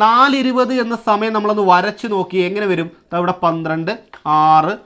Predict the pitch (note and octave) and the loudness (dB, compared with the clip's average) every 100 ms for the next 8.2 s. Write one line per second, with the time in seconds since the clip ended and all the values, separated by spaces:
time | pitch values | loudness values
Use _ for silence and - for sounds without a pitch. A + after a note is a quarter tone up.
0 | - D3 D3+ D#3+ D3+ D3+ G3 G3 _ G#3+ | -14 -8 -6 -6 -6 -6 -6 -10 _ -6
1 | A3+ G3+ - - - - - D3+ E3+ F3 | -2 -2 -4 -12 -20 -12 -6 -4 -4 -2
2 | F3+ D#3 D3 D3+ D#3+ G#3 - - C3+ C#3+ | -2 -2 -2 -2 -4 -6 -12 -12 -4 0
3 | D3 D3+ E3 B3+ - - A#3+ A3 A#2+ - | 2 2 0 -2 -10 -2 -2 0 -6 -10
4 | - E3+ F3 F3 F#3+ F#3 F#3+ F3+ F3+ F#3 | -6 -2 0 0 0 -2 0 2 2 2
5 | F3+ F#3 F3 F3+ G3 F#3+ G3+ G#3 G#3+ G#3 | 0 0 0 4 4 2 0 0 2 2
6 | G3 G3 F#3+ D3+ - - - F#3 F#3+ F#3+ | 2 2 2 0 -4 -14 0 4 6 4
7 | F3+ F#3 F3+ F3 G3+ G#3 F#3+ G3+ G3 F3+ | 4 2 2 2 2 2 4 2 4 2
8 | F#3 | 2